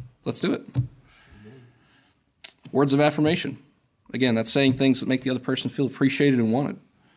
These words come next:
Do you tell the Lord things we would say to get a spouse or love on a s-,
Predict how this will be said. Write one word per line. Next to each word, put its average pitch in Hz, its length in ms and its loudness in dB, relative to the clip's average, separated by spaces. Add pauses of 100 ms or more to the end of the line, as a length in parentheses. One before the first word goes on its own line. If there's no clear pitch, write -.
(840)
Do 131 80 4
you 131 60 6
tell 143 200 2
the 147 60 2
Lord 117 300 0
things 110 440 -4 (1300)
we 131 120 4
would 120 140 2
say 135 320 4
to 107 80 0
get 117 140 2
a 101 40 -2
spouse 113 520 0
or 104 360 0
love 120 220 2
on 110 80 0
a - 20 -4
s-, - 120 -8